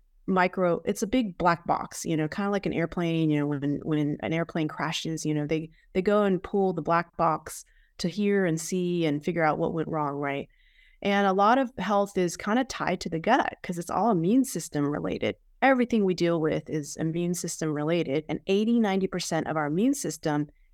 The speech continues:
is literally the gut microbiota and the anatomy, physiology of the whole G I tract, the gut. And it's actually the largest organ we have.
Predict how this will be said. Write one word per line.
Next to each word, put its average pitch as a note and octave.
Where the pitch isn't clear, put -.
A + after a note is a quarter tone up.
is A3
literally F3
the F3
gut F3
microbiota D3+
and D#3
the D#3
anatomy, D#3+
physiology D3+
of D3
the -
whole D#3
G D#3
I C#3+
tract, -
the D3+
gut. -
And F3+
it's F#3
actually A#3
the F#3+
largest F3
organ E3+
we C#3
have. -